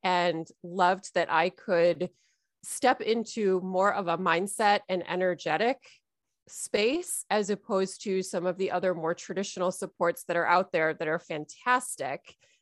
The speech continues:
um, but that may not have worked for everybody. So I think it's nice to have a variety of support systems that you can draw on and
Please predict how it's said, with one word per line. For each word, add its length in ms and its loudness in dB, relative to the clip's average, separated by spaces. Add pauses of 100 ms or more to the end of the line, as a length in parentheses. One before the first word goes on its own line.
(120)
um, 380 0
but 160 2
that 360 4 (180)
may 240 -2
not 180 4
have 160 -2
worked 540 -4
for 180 -2
everybody. 760 -2
So 180 -12
I 80 -4
think 160 -4
it's 160 -8
nice 220 -4
to 120 -4
have 320 0
a 100 -2
variety 520 2
of 100 -6
support 460 -8
systems 480 -8
that 140 -8
you 120 -8
can 220 -10
draw 480 2
on 160 0
and 180 0